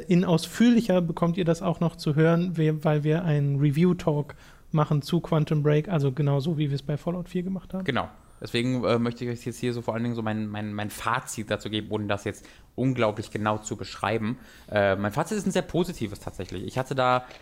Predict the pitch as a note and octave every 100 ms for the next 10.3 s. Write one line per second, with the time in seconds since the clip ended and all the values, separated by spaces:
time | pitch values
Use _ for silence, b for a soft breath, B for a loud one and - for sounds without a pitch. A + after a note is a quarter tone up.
0 | - B2+ E3+ F3+ D#3+ A#2+ C#3 F3 F3+ C3+
1 | C#3+ C3+ C3 B2 C3+ - F#3+ - - D3
2 | D3+ C3+ C3+ - B2+ - B B B B
3 | A#2 A#2+ A#2 A#2+ E3 D#3+ D#3 E3 C3+ B2+
4 | B2 B2 - D3 - D#3 C#3+ D3+ - C#3
5 | C3+ C3+ B2 C#3+ - A#2 G2+ F#2+ F2+ -
6 | - F#2 G2 F#2 F2+ C#3 D#3 B B -
7 | G#2 G#2 G2+ G#2 A2+ A2+ - A2 G#2 G#2+
8 | G#2+ G#2+ G#2 A2+ A2 G#2+ G#2 G2+ - G2+
9 | G2 G2 B B B - D2+ E2+ D#2 D2
10 | B1 A#1+